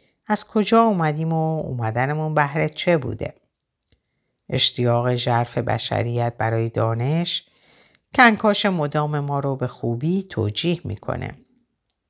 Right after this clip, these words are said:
ما به هیچ وجه به کمتر از توضیح کامل جهانی که در آن به سر می‌بریم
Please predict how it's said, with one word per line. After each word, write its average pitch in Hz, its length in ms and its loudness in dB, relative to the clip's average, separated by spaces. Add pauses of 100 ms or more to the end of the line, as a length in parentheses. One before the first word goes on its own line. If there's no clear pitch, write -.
(1300)
ما 330 140 10
به 269 80 8
هیچ 247 340 6
وجه 226 220 6
به 170 100 0
کمتر 170 460 2
از 165 240 2 (100)
توضیح 143 560 2
کامل 131 600 0
جهانی 127 580 -2
که 113 160 -6
در 110 220 -2
آن 110 200 -4
به 110 60 -4
سر 107 260 -2
می‌بریم 120 720 -2